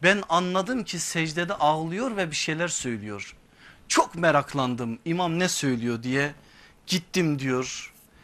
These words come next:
kulağımı yaklaştırdım imamın ağzına doğru. Baktım imam diyor ki,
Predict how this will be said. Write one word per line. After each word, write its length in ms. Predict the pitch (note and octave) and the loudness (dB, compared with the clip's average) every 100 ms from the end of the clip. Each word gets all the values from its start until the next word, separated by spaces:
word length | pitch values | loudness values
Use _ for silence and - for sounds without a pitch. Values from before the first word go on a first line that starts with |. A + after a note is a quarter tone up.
| - _ _ - | -20 _ _ -6
kulağımı 500 | F3 E3+ E3+ D#3+ D#3 | 2 6 6 6 6
yaklaştırdım 1040 | E3 F3 D3+ C#3+ - - C3 B2 A#2+ A#2 | 6 6 4 2 2 0 -2 0 -2 -2
imamın 600 | C#3 B2+ B2 B2 A#2+ A2 - - - - - - - B2+ | -2 -2 -2 -2 -4 -8 -12 -20 -20 -20 -20 -20 -4 2
ağzına 560 | C3 B2+ B2 A#2+ A#2 | 2 2 -4 -4 -4
doğru. 480 | A2+ A2 G#2+ B2+ B2+ - _ _ - - | -6 -6 -6 -8 -10 -16 _ _ -8 0
Baktım 400 | C#3 - D3 C3+ | 0 0 -6 -4
imam 380 | C3+ C3 A#2 A#2+ | -2 -2 -2 -2
diyor 160 | C#3+ | -4
ki, 340 | C#3 A#2 G#2 | -4 -6 -6